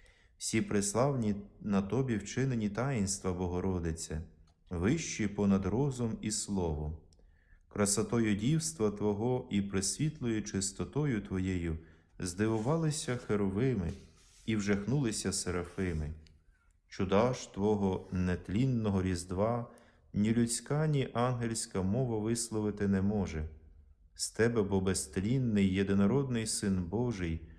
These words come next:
Бог Слово невимовно воплотився, народився і з людьми пожив, і Тебе, як матір свою, вельми возвеличив, та показав царицею всього творіння,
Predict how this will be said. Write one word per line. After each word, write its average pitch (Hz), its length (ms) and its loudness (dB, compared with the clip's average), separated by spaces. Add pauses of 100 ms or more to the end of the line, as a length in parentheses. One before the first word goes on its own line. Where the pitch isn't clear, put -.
(320)
Бог 123 340 2
Слово 110 680 0
невимовно 101 680 2
воплотився, 101 880 -2 (520)
народився 113 760 2
і 120 180 -2
з 110 120 -4
людьми 107 460 2
пожив, 117 520 -2 (680)
і 98 80 -2
Тебе, 104 260 2
як 101 220 4
матір 110 440 2
свою, 101 460 0
вельми 104 640 0
возвеличив, 95 880 -2 (460)
та 107 140 0
показав 135 560 2
царицею 113 720 -2
всього 117 360 -2
творіння, 82 760 -2